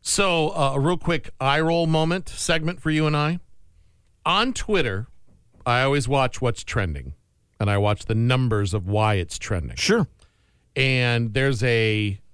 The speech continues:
Speaker 1: habit of a random yet recognizable name that will all of a sudden start trending.
Speaker 2: Like Tina Fey the other day.
Speaker 1: You click it on, and usually one of the first tweets is,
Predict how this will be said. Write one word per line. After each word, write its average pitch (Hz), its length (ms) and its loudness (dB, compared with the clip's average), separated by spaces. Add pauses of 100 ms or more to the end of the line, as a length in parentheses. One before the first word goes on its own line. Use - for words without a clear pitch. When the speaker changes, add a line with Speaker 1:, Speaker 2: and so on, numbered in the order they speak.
Speaker 1:
habit 196 640 -2
of 127 600 0 (100)
a 101 160 -2
random 156 720 0 (180)
yet 117 280 -4
recognizable 131 960 0
name 107 640 0 (600)
that 101 120 0
will 107 120 -2
all 123 140 2
of 165 80 2
a - 20 -8
sudden 147 200 -2
start 135 320 -2
trending. 110 440 -4 (120)
Speaker 2:
Like 107 200 0
Tina 170 300 0
Fey 117 380 2
the 80 180 -2
other 73 140 -6
day. - 160 -16 (300)
Speaker 1:
You 139 160 -4
click 285 320 -2
it 240 100 2
on, 135 260 2
and 139 160 0
usually 214 240 0
one 202 140 2
of 160 80 0
the 147 60 -2
first 214 360 -2
tweets 220 380 -2
is, 127 420 0